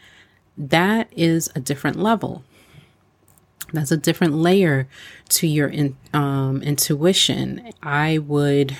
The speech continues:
really, you know, say that if you are feeling, if you're experiencing that, there is something to that. There is something much deeper, more spiritual to it. So, um,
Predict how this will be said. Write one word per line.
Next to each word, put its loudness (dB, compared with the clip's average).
really, 2
you 2
know, 2
say 2
that -2
if -2
you 4
are 2
feeling, 0
if 0
you're 4
experiencing 0
that, -6
there 2
is -2
something -2
to 2
that. -2
There 0
is 0
something -2
much -6
deeper, 0
more -2
spiritual 0
to 0
it. -2
So, 2
um, -6